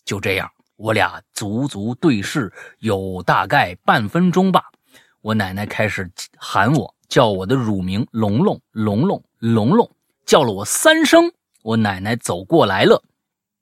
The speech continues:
我指给我奶奶看，说那边有一个老头，站在那里对着我们这里笑。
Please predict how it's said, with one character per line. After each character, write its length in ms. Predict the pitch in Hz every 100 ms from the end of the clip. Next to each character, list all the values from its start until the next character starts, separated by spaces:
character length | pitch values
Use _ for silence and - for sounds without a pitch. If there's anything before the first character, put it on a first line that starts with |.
| _ _ _ _ _
我 180 | - 95
指 300 | 92 - 127
给 160 | 170 156
我 180 | 160 165
奶 220 | - -
奶 160 | 113 120
看， 220 | - - _ -
说 300 | - 147 - - - _
那 280 | 196 220 -
边 300 | 123 123 139 117
有 180 | 98
一 120 | 92 113
个 160 | 104
老 180 | 98 95
头， 260 | - 170 - _ _ _ _ _
站 220 | - 120
在 120 | 110 117
那 200 | 147 101
里 220 | 92 87 _
对 260 | 302 285 139
着 140 | 101
我 220 | 95 95
们 280 | 87 104 139
这 220 | - 269 127
里 160 | 87
笑。 400 | - - - 320